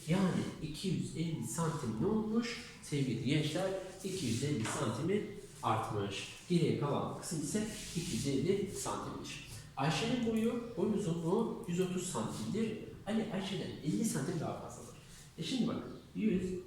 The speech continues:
otuz santimetre. E, Ali Ayşe'den elli santimetre daha fazlaymış. Ne yapacağız? Elli ile biz bunu toplayacağız. Neden? Daha fazla çünkü. Sıfır santimetre sekiz, yüz seksen santim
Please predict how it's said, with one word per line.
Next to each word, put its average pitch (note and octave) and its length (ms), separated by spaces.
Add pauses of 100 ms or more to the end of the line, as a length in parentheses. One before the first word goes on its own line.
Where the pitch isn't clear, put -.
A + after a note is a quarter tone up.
(240)
otuz D3+ 520
santimetre. G2+ 1120 (340)
E, E3 320
Ali A#3 260
Ayşe'den G#3 540
elli G#3 260
santimetre E3+ 640
daha G#3+ 220
fazlaymış. - 440
Ne A3+ 80
yapacağız? - 440
Elli G3 260
ile - 440 (240)
biz G#3 200
bunu E3+ 220
toplayacağız. F3+ 720
Neden? E3 300 (380)
Daha G3 260
fazla C3 320
çünkü. - 400 (280)
Sıfır E3 500 (300)
santimetre - 1120
sekiz, - 640 (220)
yüz - 240
seksen F#3 440
santim F3 800